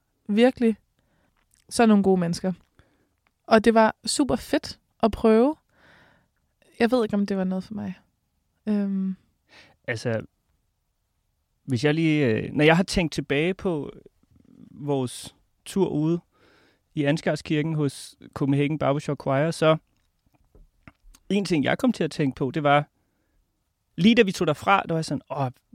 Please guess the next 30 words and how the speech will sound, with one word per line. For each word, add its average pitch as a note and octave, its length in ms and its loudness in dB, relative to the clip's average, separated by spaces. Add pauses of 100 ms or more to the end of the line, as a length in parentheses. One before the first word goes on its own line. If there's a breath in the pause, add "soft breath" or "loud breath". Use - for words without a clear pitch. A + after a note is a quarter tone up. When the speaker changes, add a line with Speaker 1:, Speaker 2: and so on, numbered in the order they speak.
(400)
Speaker 2:
hvis D3 160 -8
der D#3+ 80 0
var D3+ 80 4
noget, E3 200 6
jeg E3+ 100 2
skulle - 140 -14
prøve E3 220 0
igen, E3+ 360 0 (600)
så, D#3+ 100 0 (260)
altså, C#3 200 -2
så F3 140 2
kunne F#3 160 2
jeg D#3 80 4
godt C#3 200 2
finde C#3 160 -4
på - 100 -6
at B2 80 -6
synge B2+ 200 -8
mere." - 180 -8 (680 soft breath)
Og C3 400 4 (760)
en B2+ 320 4 (760)
anden G3+ 500 2 (1400)
potentiel E3+ 520 2
ny G3+ 120 0
ting, G3 280 0
eller E3 100 -2
hvad D#3+ 100 -2
man F3+ 100 -4
skal - 140 -8
sige, F#3 340 -4